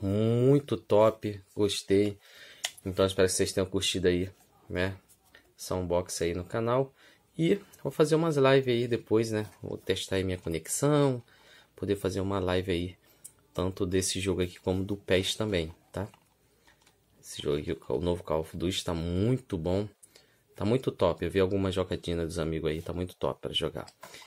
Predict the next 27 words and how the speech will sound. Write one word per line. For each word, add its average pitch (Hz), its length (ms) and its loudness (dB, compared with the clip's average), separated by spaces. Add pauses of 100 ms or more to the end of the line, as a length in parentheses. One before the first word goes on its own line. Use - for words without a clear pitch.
(100)
E, 120 260 -4 (360)
claro 90 300 2
que - 100 -6
eu 107 60 2
vou 98 140 2
usar 95 200 -2
esse 85 160 -4
controlão 92 560 -2
aqui, 87 320 -4
né? 85 160 -14
Esse - 160 -8
controle 85 420 -2
aqui. 82 280 -8 (540)
Isso - 120 -10
aqui - 180 -6
vai 87 140 -2
ser 90 380 -2 (600)
específico - 800 -4
pra 90 100 -2
eu 92 80 -2
poder 90 260 -2
jogar 87 300 -2
o 82 100 -10
Call 82 200 -2
of - 180 -12
Duty - 260 -4
aí. 82 160 -4